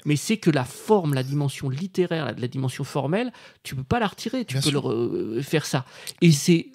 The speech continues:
Speaker 1: euh, bon, je, je, je voulais aussi ajouter
Speaker 2: Mais il y a une dimension esthétique dans
Speaker 1: Voilà,
Speaker 2: le travail
Speaker 1: il y a
Speaker 2: de
Speaker 1: une
Speaker 2: Nietzsche qui
Speaker 1: dimension
Speaker 2: donne de la
Speaker 1: esthétique, il y a une
Speaker 2: force
Speaker 1: dimension esthétique,
Speaker 2: à ses
Speaker 1: et cetera.
Speaker 2: propos.
Speaker 1: Et oui, et c'est ça la, la force que je voulais rebondir aussi là-dessus. C'est pour ça que moi je suis persuadé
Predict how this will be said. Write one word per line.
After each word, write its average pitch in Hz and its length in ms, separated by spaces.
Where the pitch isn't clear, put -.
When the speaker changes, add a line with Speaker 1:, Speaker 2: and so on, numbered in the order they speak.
Speaker 1:
euh, 127 540
bon, 127 120
je, 123 160
je, 117 120
je 127 140
voulais 131 160
aussi 127 260
ajouter 131 200
Speaker 2:
Mais 165 60
il 165 40
y 185 60
a - 20
une 185 80
dimension 175 400
esthétique 196 680
dans 160 180
Speaker 1:
Voilà, 196 160
Speaker 2:
le - 20
travail 170 200
Speaker 1:
il - 0
y - 20
a 247 60
Speaker 2:
de 147 40
Speaker 1:
une 143 60
Speaker 2:
Nietzsche 185 140
qui 196 80
Speaker 1:
dimension 190 320
Speaker 2:
donne - 160
de 165 100
la 160 80
Speaker 1:
esthétique, 180 180
il - 20
y 180 40
a - 20
une 170 60
Speaker 2:
force 170 120
Speaker 1:
dimension 156 280
esthétique, 151 420
Speaker 2:
à 185 80
ses 170 120
Speaker 1:
et - 20
cetera. 170 240
Speaker 2:
propos. - 180
Speaker 1:
Et 208 80
oui, 247 160
et 185 80
c'est 220 120
ça 196 140
la, 147 160
la 143 100
force - 240
que 131 60
je 131 120
voulais 135 140
rebondir 127 260
aussi 123 180
là-dessus. 170 300
C'est - 180
pour 170 160
ça 185 140
que 151 80
moi 143 80
je 127 100
suis 131 200
persuadé 143 680